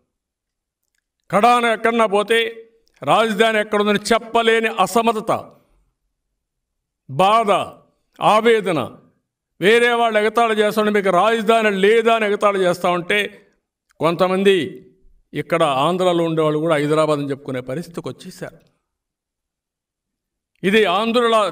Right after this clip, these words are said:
తెలుగువారి యొక్క, ముఖ్యంగా ఆంధ్రప్రదేశ్ ప్రజల యొక్క ఆత్మ గౌరవాన్ని దెబ్బతీశావు. రాష్ట్రాన్ని అప్పుల ఊబిలోకి నెట్టేసిన మిమ్మల్ని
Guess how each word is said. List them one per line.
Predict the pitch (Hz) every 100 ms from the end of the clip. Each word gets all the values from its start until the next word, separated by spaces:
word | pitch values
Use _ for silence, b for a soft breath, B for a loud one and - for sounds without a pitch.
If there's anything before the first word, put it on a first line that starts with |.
| -
తెలుగువారి | 175 214 226 233 226 220
యొక్క, | 214 214 190 139 - _ _ _
ముఖ్యంగా | 180 170 240 226 226
ఆంధ్రప్రదేశ్ | 190 214 226 226 220 214 214 214 -
ప్రజల | 175 185 208
యొక్క | 190 180
ఆత్మ | 175 160 170 175 147
గౌరవాన్ని | 151 190 196 208 208
దెబ్బతీశావు. | 156 160 170 185 175 151 95 - _ _ _ _ _ _ _ _ -
రాష్ట్రాన్ని | 139 175 180 175 170 160
అప్పుల | 123 - 165
ఊబిలోకి | 151 139 151 156 151
నెట్టేసిన | 139 131 139 120 139
మిమ్మల్ని | 120 160 180 190